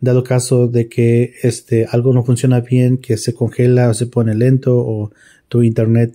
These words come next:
ah, batallas con tu internet de, ah, compañía de celular, este, ah, puede ser el problema del iPhone, puede ser el problema de cobertura. Entonces, eso separado,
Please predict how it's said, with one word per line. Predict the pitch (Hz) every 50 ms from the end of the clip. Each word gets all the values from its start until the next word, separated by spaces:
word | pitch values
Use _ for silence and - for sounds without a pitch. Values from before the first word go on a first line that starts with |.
| -
ah, | 120 123 110
batallas | 107 110 107 - 127 120 123 123 123 120 120
con | - - 117 113
tu | - 120
internet | 117 110 - 110 107 110 113 120 120 117 117 - _ -
de, | - 117 113 110 110 110 _ _ _ _ _ _ _ _ -
ah, | 127 117 113 110
compañía | - - 113 110 107 113 117 117
de | 117 117 113
celular, | - 120 110 107 107 110 120 123 143 - - _ _ _ _ _ _ _ _ _ -
este, | - 123 117 110 - - - 120 113 110 110 107 107 123 - _ _ _ _ _ _ _ _ _ _ _ -
ah, | 135 123 120
puede | - 139 135 147 143
ser | 143 143 139 139 143 139 139
el | 127 120 123 120
problema | 113 120 117 117 120 120 123 123 123 120 117
del | 113 113 117 117 113 117 113
iPhone, | 113 120 120 - - 147 156 147 139
puede | - 120 117 117 113
ser | - - 123 117 117 117 - -
el | - 120 113 117 117 113
problema | - 120 113 113 117 113 117 117
de | 110 113
cobertura. | 113 - 113 107 107 104 - - 135 135 139 139 135 _ _ _ _ _ _ _ _ _
Entonces, | _ - 123 120 117 113 113 - -
eso | 120 117 120
separado, | 113 - 120 113 - 110 110 113 117 120 120 123 - _